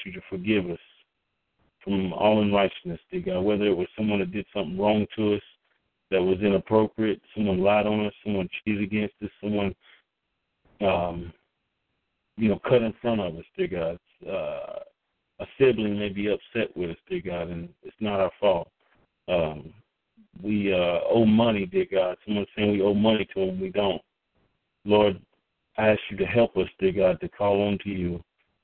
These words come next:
to acknowledge you, and to put you first and foremost in how we deal with situations, Lord God,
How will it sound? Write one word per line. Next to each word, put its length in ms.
to 100
acknowledge 500
you, 260
and 140
to 80
put 240
you 360
first 340
and 160
foremost 420
in 120
how 300
we 180
deal 320
with 180
situations, 720
Lord 200
God, 140